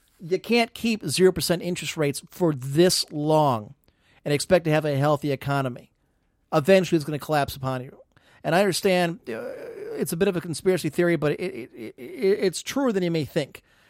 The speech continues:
that if the Fed starts to start, decides to start fucking with things and start now to go ahead and start operating with the interest rates and bring it up, that you can start to see the economy start to falter or at least slow down.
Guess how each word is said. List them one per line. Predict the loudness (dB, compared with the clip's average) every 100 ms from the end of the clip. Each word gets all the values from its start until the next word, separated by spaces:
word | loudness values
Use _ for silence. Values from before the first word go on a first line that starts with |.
| _ _
that | 0
if | 2
the | 0
Fed | 4 2 2
starts | 0 -2 -2
to |
start, | -4 -4 -4 _ -20 -18 -10
decides | -2 2 2 0
to |
start | -2 -2
fucking | 0 0 0
with | -4 -2
things | -2 -4 -6
and | -8
start | -2 0 0 -2
now | -2 2 4 6 6
to | 4
go | 0 0
ahead | 0
and |
start | -2 -2
operating | -2 -2 -2
with | -4 -4
the | -4
interest | -4 -4
rates | -2 -4 -6 _ -20 -4
and | -2
bring | 2 2
it | 4
up, | 2
that | 2
you | -4
can | -4
start | -2 -2
to | -2
see | -4 -2
the | -2
economy | -4 -4 -4
start | -4 -6
to | 0
falter | 4 4 2
or | -2 -2
at | -6
least | -8 -8
slow | -4
down. | 0 0 0